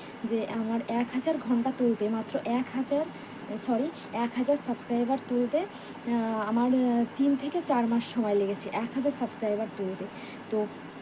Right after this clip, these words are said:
আহ, একটা দাদাভাইয়ের কাছে, মানে একটা দাদাভাই জানাশোনা আমাদের ছিল, তো আমি ফোন করেছিলাম দাদাভাইয়ের কাছে যে, "দাদাভাই, আমার, আহ, মানে চ্যানেলের, উম, তোমার হাজার সাবস্ক্রাইবার পূরণ হয়ে গেছে, তো প্লিজ তুমি আমার মনিটাইজেশনটা on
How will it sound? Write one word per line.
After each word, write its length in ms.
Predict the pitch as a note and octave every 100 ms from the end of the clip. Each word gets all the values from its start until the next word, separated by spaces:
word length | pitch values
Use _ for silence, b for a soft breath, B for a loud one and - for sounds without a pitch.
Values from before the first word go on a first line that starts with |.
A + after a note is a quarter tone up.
| - - - - - - -
আহ, 220 | A#3+ A#3
একটা 200 | A3+ A#3
দাদাভাইয়ের 500 | A#3+ A3 A#3+ B3 C4
কাছে, 320 | C4+ C#4 D#4+ D4
মানে 240 | C4+ C4
একটা 240 | B3+ B3+
দাদাভাই 320 | A#3+ A#3+ A#3+ C4+
জানাশোনা 440 | B3 A#3 A#3+ B3+
আমাদের 220 | B3+ B3 C4
ছিল, 220 | C4+ B3 D4 B B -
তো 80 | A#3+
আমি 240 | A3+ A#3+ A#3+
ফোন 160 | A#3+ A#3
করেছিলাম 440 | C4 C4+ C4 D4 C#4+
দাদাভাইয়ের 420 | A#3+ A#3+ B3+ C4
কাছে 300 | D#4 - G4 G#4 B -
যে, 340 | G#3+ A#3 A3 G#3+
"দাদাভাই, 440 | G#3+ B3 C#4 D4 F#3+ B B
আমার, 300 | - A3 A3+
আহ, 480 | A3+ A3 G#3+ G#3 G#3 G#3 G#3
মানে 180 | G#3+ A3+
চ্যানেলের, 540 | A#3 A#3 B3 C4 C4+
উম, 600 | C4+ A#3+ A3+ G#3+ A3 G#3+ G#3 - B -
তোমার 200 | G#3+ A3+
হাজার 260 | G#3+ A3+ A#3+ B3
সাবস্ক্রাইবার 460 | A#3+ - B3+ C#4+ D4+
পূরণ 220 | B3+ A#3+
হয়ে 200 | B3 B3
গেছে, 280 | A#3 G#3 G#3+ B B -
তো 100 | B3 C4
প্লিজ 160 | D4+ -
তুমি 180 | A#3 A#3
আমার 180 | A#3
মনিটাইজেশনটা 760 | C4 A#3+ A3 A3+ A3 A#3+ B3+ C#4
on 180 | A#3+